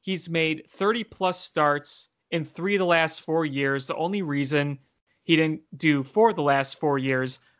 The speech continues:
was because twenty seventeen, he missed, like, a month. But outside that, he's been durable. I'm sure it helps that he doesn't throw ninety-five plus. He doesn't have a funky delivery. He throws eighty-seven, eighty-eight miles an hour.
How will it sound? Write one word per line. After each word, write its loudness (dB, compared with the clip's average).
was 2
because -2
twenty -4
seventeen, -4
he -8
missed, -6
like, 0
a -2
month. 0
But 0
outside 2
that, 0
he's -6
been -2
durable. -4
I'm -2
sure -2
it 2
helps 0
that 0
he -6
doesn't 0
throw 2
ninety-five -4
plus. -2
He -8
doesn't -6
have -2
a -10
funky -4
delivery. 0
He -4
throws 2
eighty-seven, 2
eighty-eight 0
miles 0
an -4
hour. 0